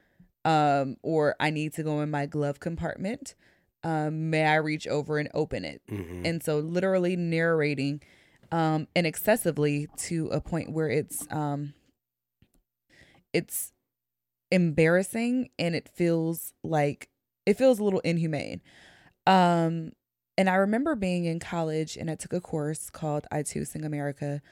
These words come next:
Speaker 1: Um, Professor Charles Bailing was, um, teaching it. And I remember talking to my friends about, or my, my c-, classmates about being taught how to interact with cops.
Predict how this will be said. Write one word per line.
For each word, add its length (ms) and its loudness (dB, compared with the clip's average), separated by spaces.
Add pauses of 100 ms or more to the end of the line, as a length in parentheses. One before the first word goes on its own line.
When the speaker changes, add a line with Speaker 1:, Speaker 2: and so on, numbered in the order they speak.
(380)
Speaker 1:
Um, 220 2
Professor 440 -2
Charles 380 -2
Bailing 680 -2
was, 560 -2
um, 340 -6 (440)
teaching 400 -6
it. 180 -12 (500)
And 100 2
I 100 4
remember 520 2
talking 440 -4
to 140 -6
my 160 -2
friends 600 -6
about, 480 -2
or 120 6
my, 260 4
my 160 -2
c-, 80 -18 (220)
classmates 640 -4 (460)
about 320 6
being 240 0
taught 400 -2
how 140 -4
to 120 -4
interact 480 -4
with 180 -6
cops. 480 -12